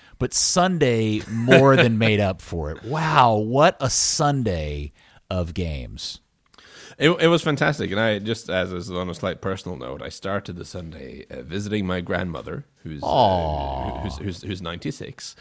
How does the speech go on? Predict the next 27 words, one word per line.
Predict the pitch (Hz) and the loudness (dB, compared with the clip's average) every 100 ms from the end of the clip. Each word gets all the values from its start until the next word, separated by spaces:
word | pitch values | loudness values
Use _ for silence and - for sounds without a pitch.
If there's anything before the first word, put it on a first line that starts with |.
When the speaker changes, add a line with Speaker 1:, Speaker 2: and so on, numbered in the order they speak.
| - | -2
Speaker 1:
Wait, | 135 | 0
wait, | 143 127 - | 2 -2 -4
I | 160 | 0
have | 143 85 | 2 2
to | |
Speaker 2:
Uh, | 127 | 2
Speaker 1:
ask | 117 - | 0 -2
a | |
question. | 135 117 - 82 92 | 0 0 -2 -8 -6
This | 90 113 | -6 -6
is, | - - | -10 -8
this | 104 - | -6 -6
is, | 98 107 | -8 -4
uh, | 104 101 | -4 -4
stupid | - - 120 117 | -4 -6 -4 -2
American | 107 107 104 - 92 | -2 -2 -2 -2 -6
learning | 92 101 95 82 | -4 -4 -4 -4
on | 80 | -6
the | 80 | -8
fly. | - 101 87 76 76 - - _ - | -8 -6 -6 -6 -10 -16 -20 _ -4
How | 107 | -2
do | 117 | -2
you | 117 113 | -2 -4
say | - 107 | -2 -4
grandmother | 90 92 104 104 82 76 76 - | -4 -4 -4 -2 -4 -4 -8 -10
in | 85 78 | -10 -8
Norwegian? | 80 78 85 87 60 64 | -8 -8 -8 -10 -12 -14